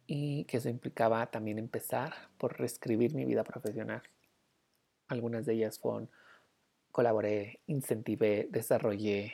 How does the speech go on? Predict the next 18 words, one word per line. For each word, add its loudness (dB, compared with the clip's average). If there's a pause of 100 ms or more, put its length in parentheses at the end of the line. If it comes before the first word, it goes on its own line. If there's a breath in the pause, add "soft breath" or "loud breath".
generé, 0 (440 loud breath)
y -2
un -4
sinfín -4
de 4
palabras 2
que -12
también -2
me -4 (640)
dieron 2
esa -4
perspectiva. -4 (2000 soft breath)
Creo 0 (760 soft breath)
que 2
mi 2
personalidad 0
tan -4
disruptiva 0